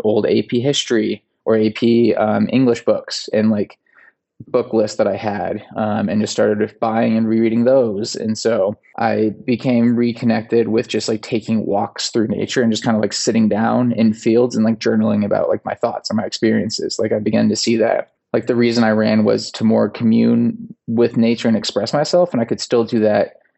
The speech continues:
in ways that maybe I hadn't appreciated prior to this,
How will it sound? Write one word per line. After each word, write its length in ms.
in 460
ways 400
that 140
maybe 320
I 80
hadn't 260
appreciated 720
prior 400
to 240
this, 460